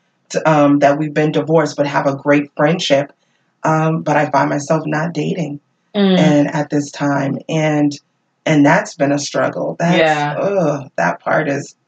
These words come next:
Speaker 1: not fun. And I think being the age that I am now,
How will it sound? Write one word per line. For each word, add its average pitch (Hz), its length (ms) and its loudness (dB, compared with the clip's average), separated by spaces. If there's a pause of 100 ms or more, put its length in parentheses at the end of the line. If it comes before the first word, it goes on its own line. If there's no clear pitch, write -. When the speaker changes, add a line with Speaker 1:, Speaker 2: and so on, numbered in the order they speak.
(500)
Speaker 1:
not 185 280 0
fun. 147 280 4
And 139 260 4
I 147 140 2
think 170 260 -2 (480)
being 160 220 2
the 143 200 2
age 151 220 -2
that 139 120 4
I 135 100 4
am 135 320 0
now, 135 400 0